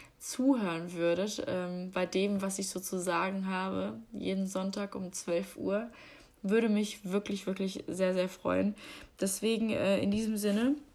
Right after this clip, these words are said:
würde ich am Ende jetzt noch zwei Freundinnen danken wollen. Einmal der Alicia, die die Idee für diesen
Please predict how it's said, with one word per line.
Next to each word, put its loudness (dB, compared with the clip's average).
würde 0
ich -8
am 0
Ende 0
jetzt -2
noch -4
zwei -4
Freundinnen -2
danken -4
wollen. -6
Einmal -4
der -2
Alicia, -4
die 2
die 2
Idee 2
für -6
diesen -6